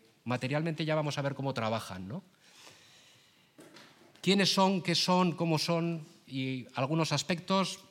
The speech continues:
intentaré en cinco minutos sintetizarlos, ¿no? Para que lo visualicemos, ¿no? Que hay muchas cosas, ¿eh? Pero, por ejemplo, la ley vasca. La ley vasca cubre aquellas víctimas de motivación política desde el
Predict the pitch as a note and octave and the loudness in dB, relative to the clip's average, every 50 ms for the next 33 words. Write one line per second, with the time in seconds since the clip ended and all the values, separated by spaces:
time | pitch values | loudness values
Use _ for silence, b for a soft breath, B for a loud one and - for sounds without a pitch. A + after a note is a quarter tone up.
0 | - - C#3 B2+ C3+ C3+ C3+ C3+ C#3+ D3 D#3+ F3 F3 E3 C3+ A#2 B2+ B2 A2+ - | -6 -4 -4 -2 -2 -2 -2 0 0 0 0 0 0 0 -2 -2 -4 -6 -6 -6
1 | D#3+ E3 D3+ D#3+ D#3 D3+ D#3 D#3+ D3+ F3 E3 - - - - - - - A#2+ A#2 | -6 -4 -2 0 0 0 0 -2 -2 -4 -4 -4 -4 -6 -8 -8 -6 -6 -6 -4
2 | - G#2 A2 G#2+ - - A#2 G2+ F#2+ F2 F#2 G2+ C3+ D3 - C#3+ C3+ B2+ D3 C#3+ | -4 -4 -4 -4 -2 -2 -2 -2 -4 -6 -6 -6 -6 -4 -2 -2 -2 0 0 -2
3 | C#3+ C#3+ C3+ - D3 D3 C3 C3+ C3 - D3+ B2 G#2 F2 F2 F2+ F#2+ G#2+ B2+ C3 | 0 -2 -2 -2 -2 -2 -2 -2 -2 -2 -2 -2 -4 -6 -8 -12 -14 -14 -14 -16
4 | A#2 _ - _ _ _ _ _ _ _ _ _ _ _ - _ _ B B B | -18 _ -20 _ _ _ _ _ _ _ _ _ _ _ -20 _ _ B B B
5 | B B B B B B B B B B B B B B B B _ - - D#3+ | B B B B B B B B B B B B B B B B _ -8 -4 -2
6 | D#3 D#3 D3+ D3+ D#3+ C#3+ - - F3+ - - G3 G#3 G#3 - - - - - - | -2 -2 -2 -2 -4 -6 -6 -6 -6 -4 -4 -4 -4 -4 -6 -8 -10 -12 -14 -14
7 | - C#3+ D3 E3 D3 - - B2+ B2+ B2+ B2 A#2+ A#2+ - - - C#3 C#3+ C#3 F3 | -10 -10 -8 -8 -10 -8 -4 -2 2 2 2 2 0 -2 -6 -2 0 2 6 6
8 | F#3 C3+ C3 C3+ C3+ C#3 D3+ F3+ F#3+ F3 E3 C3+ - - - A2 G2 G#2+ B2+ C3 | 6 6 6 4 6 6 6 6 6 6 6 6 4 2 -2 -2 -2 0 0 2
9 | D#3+ F3+ F3+ G3 F#3+ - - G3+ G3 G3+ - - - - G3 F#3+ G3+ G#3+ A#3 B3 | 2 4 4 4 2 2 4 4 4 4 4 2 4 4 6 6 6 6 4 4
10 | A#3+ F#3+ - - - - - - _ _ B B B B B B B - C3+ C#3 | 2 -2 -4 -10 -18 -20 -20 -20 _ _ B B B B B B B -2 -2 0
11 | - F#3+ G3 E3+ G3 F3 D#3 - - - - - C3+ C#3 C#3 C#3 C#3 - - - | 0 0 0 2 2 2 2 2 -2 -4 -6 -8 -8 -6 -6 -6 -8 -8 -10 -8
12 | B2 A2+ G#2 G2+ G#2 - - A#2 A#2 A#2 A#2 B2 A#2+ B2 - D#3+ D#3+ D3+ F3+ F3+ | -8 -6 -6 -8 -8 -10 -10 -10 -10 -8 -8 -8 -8 -8 -8 -8 -8 -6 -6 -6
13 | F3+ F3 F#3+ F3+ - G3+ G#3+ A3 G#3 F3 - B2 C#3 B2+ C3 C#3+ B2 - | -6 -6 -8 -6 -2 0 0 0 0 -2 0 0 2 2 2 2 0 0